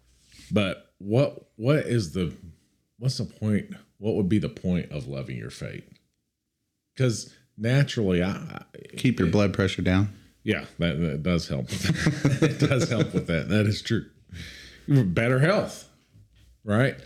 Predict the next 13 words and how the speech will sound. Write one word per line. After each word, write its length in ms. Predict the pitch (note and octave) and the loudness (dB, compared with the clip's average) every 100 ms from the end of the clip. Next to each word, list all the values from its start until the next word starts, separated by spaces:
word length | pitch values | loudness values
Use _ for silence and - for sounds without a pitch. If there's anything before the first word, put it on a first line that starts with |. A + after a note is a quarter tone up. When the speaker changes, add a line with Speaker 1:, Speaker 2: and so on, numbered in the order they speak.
| - - | -20 -18
Speaker 1:
Stepping 460 | - - C#3 D3 D3+ | -10 0 2 4 4
away 340 | C3+ B2+ B2+ A#2 | 6 6 6 4
and 100 | G#2+ | 2
putting 240 | B2 A#2 | 2 4
it 40 | A2+ | 4
on 200 | G#2+ G2+ | 2 2
God's 300 | G#2 A2+ A2 | 4 2 2
shoulders, 400 | A2 A2 G2+ F#2 | 0 2 2 2
not 240 | G2 E2 | 0 2
yours, 300 | F#2+ F#2+ F2 - - - - _ _ - _ | 2 4 2 -4 -20 -20 -20 _ _ -20 _
but 380 | A#2+ A#2 G#2+ - - | -8 -2 -2 -4 0
also 380 | C#3+ D#3 D#3+ B2 | 2 4 2 0
appreciating 760 | - C3+ C3 B2+ G2+ E2+ E2 | 2 2 2 2 2 2 0